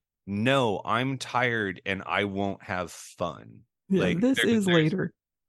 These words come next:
Speaker 2: <laughs>
Speaker 1: I have nothing to prove anymore. And I think that's, like, the s-, I think that would be the thing, like, nineteen-year-old me would be like, "Man, you're just, like,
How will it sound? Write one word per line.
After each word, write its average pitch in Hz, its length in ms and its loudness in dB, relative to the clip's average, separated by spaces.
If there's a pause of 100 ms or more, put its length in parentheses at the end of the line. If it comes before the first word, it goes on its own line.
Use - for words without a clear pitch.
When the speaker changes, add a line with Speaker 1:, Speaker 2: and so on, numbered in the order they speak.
Speaker 2:
<laughs> 214 80 0
Speaker 1:
I 117 160 6
have 139 260 0
nothing 104 540 0
to 95 100 0
prove 80 540 -10
anymore. 67 600 -16
And 104 140 0
I 113 80 6
think 135 260 -2
that's, 117 320 4
like, 98 280 0
the 98 80 2
s-, - 340 -2
I 98 100 4
think 107 200 -4
that 90 160 -2
would 101 120 -6
be 95 120 -4
the 87 140 -6
thing, 85 420 -10
like, 82 240 -10
nineteen-year-old 80 800 -10
me 73 180 -14
would 76 180 -14
be 78 260 -14 (200)
like, 85 180 -8 (560)
"Man, 147 340 -6
you're 147 160 -6
just, 151 240 -8 (100)
like, - 220 -12